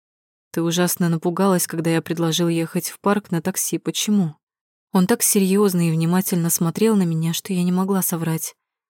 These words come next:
«Последствия той аварии», отводя глаза в сторону, призналась я. «У меня полгода панические атаки начинались, стоило только сесть в машину. Сейчас лучше.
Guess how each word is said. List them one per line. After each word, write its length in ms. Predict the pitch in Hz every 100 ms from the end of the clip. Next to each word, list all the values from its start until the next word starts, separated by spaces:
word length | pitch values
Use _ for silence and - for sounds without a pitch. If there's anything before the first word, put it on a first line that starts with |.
| _ _ _ _ _
«Последствия 640 | 196 - 196 180 - 180
той 320 | 170 185 180 180
аварии», 560 | 175 170 170 170 170 _ _ _ _ _
отводя 400 | 175 170 175 175
глаза 360 | 175 170 175 165
в 40 |
сторону, 400 | - 208 202 170
призналась 560 | - 170 170 165 165 -
я. 280 | 165 160 - _ _ _ _ _
«У 60 | 190
меня 260 | 190 190
полгода 440 | 190 208 196 208 180
панические 680 | 175 170 170 185 - 180 170
атаки 320 | - 170 180
начинались, 720 | 170 - 170 175 170 170 - _ _
стоило 380 | - - 190 175
только 260 | 185 185 196
сесть 320 | - 190 -
в 20 |
машину. 540 | 185 185 - 180 165 - _ _ _ _ -
Сейчас 380 | 226 226 214 220
лучше. 400 | 233 - -